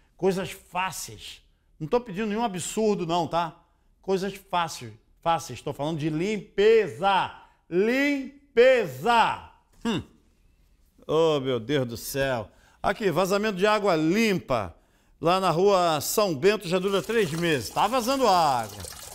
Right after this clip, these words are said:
E tá vazando água. Quando vaza água, é dinheiro que tá vazando, tá? Alô, Águas do Rio, manda lá. Vou falar diretamente, vem aqui, vou falar com, di-, diretamente com o presidente Alexandre Bianchini. Presidente,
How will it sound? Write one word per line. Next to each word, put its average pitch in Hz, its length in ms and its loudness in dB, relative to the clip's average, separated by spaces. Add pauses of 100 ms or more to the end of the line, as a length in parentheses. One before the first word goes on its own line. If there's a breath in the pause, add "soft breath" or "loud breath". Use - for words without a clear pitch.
(140)
E 135 80 -2
tá 196 180 2
vazando 240 400 2
água. 147 380 2
Quando 220 200 0
vaza 160 280 0
água, 151 440 0 (340)
é 131 100 -2
dinheiro 240 400 0
que - 80 -14
tá 233 100 -2
vazando, 143 400 -2
tá? 165 220 -2 (420)
Alô, 233 200 6
Águas 233 260 4
do 214 120 4
Rio, 196 320 2 (500)
manda 226 340 2
lá. 196 380 4
Vou 156 120 -4
falar 202 260 2
diretamente, 185 540 -2
vem 196 100 -2
aqui, 175 180 -2
vou 135 100 -4
falar 170 220 2
com, 175 120 -8
di-, 165 220 -4 (520)
diretamente 175 600 -2
com 180 80 -8
o 165 40 -4
presidente 165 760 -2 (580)
Alexandre 190 1080 2
Bianchini. 156 1080 -2 (520)
Presidente, 170 760 -2